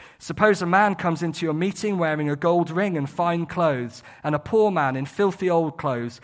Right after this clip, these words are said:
also comes in. If you show special attention to the man wearing fine clothes and say, 'Here's a good seat for you,' but you say to the poor man, 'You stand over there,' or, 'Oh, you sit on the floor by our feet,' have you not discriminated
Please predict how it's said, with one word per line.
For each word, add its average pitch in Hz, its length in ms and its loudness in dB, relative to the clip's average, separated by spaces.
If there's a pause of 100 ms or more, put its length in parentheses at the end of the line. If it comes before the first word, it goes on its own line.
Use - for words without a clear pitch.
(180)
also 160 440 -2
comes 143 380 -4
in. 160 160 0
If 127 160 -6
you 156 60 -4
show 143 300 -4
special 202 500 -6
attention 151 580 -6 (360)
to - 120 -6
the 139 120 0
man 165 340 2
wearing 143 380 0
fine 196 340 -2
clothes 151 480 -4
and 139 100 -4
say, 160 320 -2
'Here's 240 360 0
a 170 60 0
good 156 200 -2
seat 175 320 -4
for - 140 -10
you,' 156 420 0 (260)
but 151 120 -4
you 151 100 -4
say 202 300 -2
to 165 140 -6
the 143 80 -4
poor 190 320 -2
man, 139 260 0
'You 233 140 -2
stand 180 440 -4
over 160 220 -4
there,' 143 400 -2 (160)
or, 156 180 -2
'Oh, 196 160 -2
you 247 160 -4
sit - 340 -6
on 175 140 -2
the 151 60 -4
floor 160 500 0
by 135 220 -4
our 131 120 -2
feet,' - 600 -8 (260)
have 170 160 -6
you 226 140 0
not 208 200 -2
discriminated 151 1000 -4